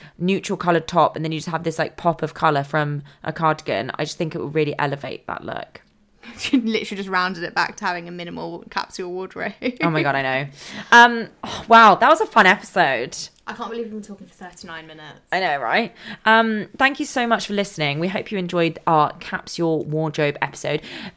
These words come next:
Speaker 1: coming from two people that are trying harder to,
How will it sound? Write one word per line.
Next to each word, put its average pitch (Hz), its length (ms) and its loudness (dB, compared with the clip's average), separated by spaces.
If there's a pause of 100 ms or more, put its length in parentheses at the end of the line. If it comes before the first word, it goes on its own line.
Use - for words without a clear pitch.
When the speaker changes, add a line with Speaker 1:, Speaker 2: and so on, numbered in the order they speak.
(160)
Speaker 1:
coming 190 280 2
from 180 160 0
two 180 200 0
people 170 360 2
that 143 380 4
are 170 480 8
trying 196 560 2
harder 185 520 4
to, 151 600 0